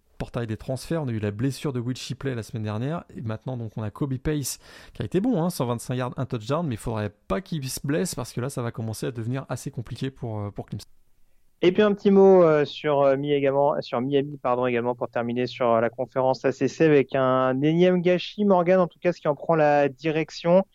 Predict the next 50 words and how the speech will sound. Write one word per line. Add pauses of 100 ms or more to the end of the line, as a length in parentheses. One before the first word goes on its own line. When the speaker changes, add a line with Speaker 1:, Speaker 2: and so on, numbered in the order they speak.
(260)
Speaker 2:
On
sait
que
les
Hurricanes
composent
actuellement
sans
D'Eriq
King
blessé. (520)
Euh,
en
tout
cas,
euh,
ce
week-end,
il
y
a
encore
eu,
euh, (540)
un
énième
loupé
dans
ce
qui
peut
apparaître
comme
une
malédiction
de
l'A
C
C,
une
conférence
que
V
U
n'a
pas
gagnée
depuis
son
arrivée,